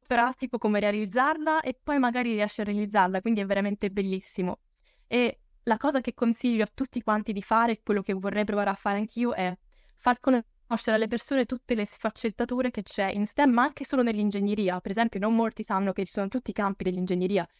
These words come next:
civile, informatica, elettronica, biomedica, ma sono tantissimi. E quindi andare a informarsi su quali sono i campi e che cosa si può fare con questi campi. E sono veramente sicura al cento per cento che se tutti lo facessero e scoprissero che cosa si può fare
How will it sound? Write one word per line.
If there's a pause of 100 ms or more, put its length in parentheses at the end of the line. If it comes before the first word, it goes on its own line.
(180)
civile,
informatica,
elettronica,
biomedica,
ma
sono
tantissimi. (300)
E
quindi (280)
andare
a
informarsi
su (300)
quali
sono
i
campi (180)
e
che
cosa
si
può
fare
con
questi
campi. (280)
E
sono
veramente
sicura
al
cento
per
cento
che
se
tutti
lo
facessero
e
scoprissero
che
cosa
si
può
fare